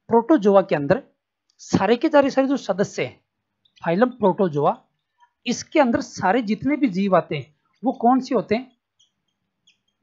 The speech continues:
यूनिसेलुलर, एक कोशिकीय प्राणी आते हैं सारे के सारे इसके अंदर, जिनकी बॉडी में एक ही सेल होती है। अब इनमें अलग अलग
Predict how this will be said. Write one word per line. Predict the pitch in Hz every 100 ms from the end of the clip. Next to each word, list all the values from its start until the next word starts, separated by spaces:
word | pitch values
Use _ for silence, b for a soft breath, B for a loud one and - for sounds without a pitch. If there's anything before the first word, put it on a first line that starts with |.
| _ _ _ _ _ _ _ _ _ _
यूनिसेलुलर, | 170 214 247 - 180 147 127 - - _ _ _ _ -
एक | 320 330
कोशिकीय | 247 196 240 - 247
प्राणी | 185 175
आते | 175 123 151
हैं |
सारे | 151 147
के | 147
सारे | 143 135
इसके | 127 - 120
अंदर, | 113 107 _ _ _ _ _ _ -
जिनकी | 240 262
बॉडी | 214 190 240
में | 302
एक | - 226 247
ही |
सेल | 220 190 143
होती | 117 131
है। | 113 b b _
अब | 269 277
इनमें | 285 294 - -
अलग | 262 330
अलग | - 208 240